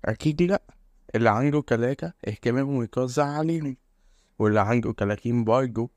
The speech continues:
اهتمامه يتوزع عليهم، لكن بإيه؟ بحصص أقل. إحنا مش هنجيب اهتمام من بره، مش هنستورده كده.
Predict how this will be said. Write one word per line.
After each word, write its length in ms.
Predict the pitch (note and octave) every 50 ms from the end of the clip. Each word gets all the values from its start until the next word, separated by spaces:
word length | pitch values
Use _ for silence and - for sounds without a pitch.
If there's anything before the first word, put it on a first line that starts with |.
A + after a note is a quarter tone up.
| _ -
اهتمامه 640 | G#2 G2+ - - A2+ G#2+ A2 B2 B2+ B2 A#2+ A2+
يتوزع 440 | G#2+ - - A#2+ A#2+ A#2+ A#2 A#2+ G#2
عليهم، 360 | G2+ A2 C3 C3+ C#3 C3 B2+
لكن 280 | B2+ - - B2+ A#2 G#2
بإيه؟ 340 | - - - A2 A2+ A2+
بحصص 440 | G2+ - G#2 - B2 - - A#2+ - -
أقل. 400 | - C3 C3 C#3+ D#3 D#3+ D3+ C#3+ - - _ _ _ _ _ _ G2
إحنا 180 | G#2+ A2 A#2 A2+
مش 260 | A#2 A2+ - - -
هنجيب 340 | A2 G#2+ G#2+ A2+ A#2 - -
اهتمام 640 | A2 G2+ - - A#2 A2+ A#2+ B2+ B2+ B2+ A#2+ A2+ - -
من 360 | F#2+ G#2+ A2 A#2 A2+ A#2 A#2
بره، 220 | B2+ C#3+ D3+ C#3
مش 240 | A#2+ A#2 A2 - -
هنستورده 600 | A2 G#2 - - - G#2+ A2+ A#2+ C3+ C#3+ C3+ - - _ _ _ _ _ _ _ _ _ _ _ _ _ _ - _ _ _ _ _ _ _
كده. 280 | - C#3+ C3+ B2+ A#2+